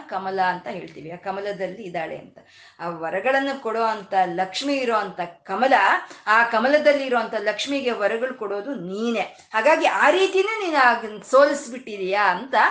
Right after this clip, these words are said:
ಆ ಪದ್ಮಕ್ಕೆ ವರ್ಣವನ್ನು ನಾವು ಕೊಡ್ತಾ ಇದ್ದೀವಿ ಹೊರತು ಇದು ಯಾವ ರೀತಿ ಸರಿ ಹೋಗೋದಿಲ್ಲ ತಾಯಿಯೇ, ಇದು ನೀ ಆ ಪದ್ಮಗಳನ್ನು ಸೋಲ್ಸೋ ಹಾಗಿದೆ ಅಂತ. ಪದದ್ವಯ ಪ್ರಭಾಜಾಲ ಪರಾಕೃತ ಸರೋರುಹ ಅಂದ್ರು.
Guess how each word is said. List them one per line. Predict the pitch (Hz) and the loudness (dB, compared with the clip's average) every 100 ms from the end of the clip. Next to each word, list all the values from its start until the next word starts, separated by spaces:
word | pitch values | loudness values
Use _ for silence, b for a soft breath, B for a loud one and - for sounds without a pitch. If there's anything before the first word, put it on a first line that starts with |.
| - B B | 0 B B
ಆ | 208 202 | -2 0
ಪದ್ಮಕ್ಕೆ | 214 190 190 254 - 226 | -2 -6 -6 -10 -8 -8
ವರ್ಣವನ್ನು | 190 196 220 226 226 220 | -6 -6 -6 -6 -8 -12
ನಾವು | 202 190 - | -12 -12 -10
ಕೊಡ್ತಾ | 208 208 254 277 | -6 -4 0 0
ಇದ್ದೀವಿ | 262 233 220 202 | 0 -4 -6 -6
ಹೊರತು | 196 196 262 | -8 -10 -12
ಇದು | 190 | -10
ಯಾವ | 185 175 175 196 220 | -4 0 2 0 -2
ರೀತಿ | 220 - 226 | -8 -12 -16
ಸರಿ | - 170 170 | -12 -14 -12
ಹೋಗೋದಿಲ್ಲ | 190 190 196 170 170 | -12 -10 -10 -10 -12
ತಾಯಿಯೇ, | 180 170 170 415 - - B 170 170 202 | -10 -10 -10 -10 -12 -16 B -20 -14 -4
ಇದು | 202 190 175 | -2 -2 -2
ನೀ | 185 | -6
ಆ | 175 175 | -6 -4
ಪದ್ಮಗಳನ್ನು | 180 180 208 226 190 226 269 247 | -4 -4 -4 -4 -4 -6 -4 4
ಸೋಲ್ಸೋ | 254 269 262 277 | 6 6 4 2
ಹಾಗಿದೆ | 220 196 175 180 185 202 196 185 | 4 2 0 -4 -2 -2 -2 -4
ಅಂತ. | - 185 269 233 320 - B B | -6 -8 -4 0 0 -2 B B
ಪದದ್ವಯ | 240 233 254 202 226 233 226 | 0 4 2 2 0 0 0
ಪ್ರಭಾಜಾಲ | - 220 208 226 233 220 208 196 294 359 | -2 -2 2 6 6 4 2 2 0 -4
ಪರಾಕೃತ | 233 208 214 220 226 202 - | -2 0 4 4 2 -10 -14
ಸರೋರುಹ | - 202 190 202 202 190 175 | -12 -8 -6 -6 -6 -8 -8
ಅಂದ್ರು. | 170 151 156 - _ _ | -12 -12 -14 -20 _ _